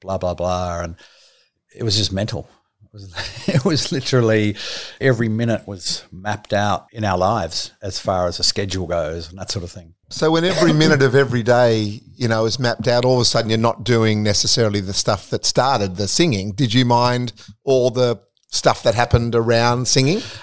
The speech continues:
Speaker 1: If anything, I would say it was the travel that was the downer, 'cause it's just such a waste of time. <clears throat> You know, when we first went to North America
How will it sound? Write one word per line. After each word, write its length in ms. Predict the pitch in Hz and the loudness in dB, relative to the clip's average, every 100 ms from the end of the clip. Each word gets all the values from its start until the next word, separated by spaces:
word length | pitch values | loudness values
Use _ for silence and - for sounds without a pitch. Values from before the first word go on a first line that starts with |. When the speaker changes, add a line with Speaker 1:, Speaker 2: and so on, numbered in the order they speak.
| - - - | -20 -14 -2
Speaker 1:
If 160 | 165 143 | 0 6
anything, 440 | 185 190 - 147 131 | 6 6 6 6 8
I 120 | 123 | 6
would 140 | 123 | 4
say 240 | - 123 117 | 4 6 4
it 80 | |
was 160 | 113 101 | 2 -2
the 80 | 110 | 0
travel 400 | - 104 135 135 | 2 2 2 0
that 220 | 107 - _ 123 117 | -2 -4 _ -20 -4
was 260 | 117 101 | -2 0
the 120 | 113 | 0
downer, 440 | 101 104 101 104 98 | 2 4 4 0 -2
'cause 160 | - 104 | -2 0
it's 160 | - | 2
just 300 | 120 - - - | 2 2 2 2
such 260 | - - | 0 0
a 60 | 90 | -4
waste 300 | 85 85 - | -4 -4 -6
of 80 | - | -6
time. 420 | 85 85 76 - _ | -6 -6 -10 -14 _
<clears throat> 120 | - | -2
You 340 | 131 127 120 | 4 4 4
know, 140 | 107 101 | 4 2
when 140 | 101 | 0
we 100 | 98 | -2
first 280 | - 104 - | 0 0 0
went 200 | 98 - | -4 -6
to 580 | - 101 95 95 95 92 | -4 -2 -2 -4 -6 -10
North 240 | 101 101 101 | -8 -6 -2
America 540 | 98 110 101 95 | 0 0 0 -4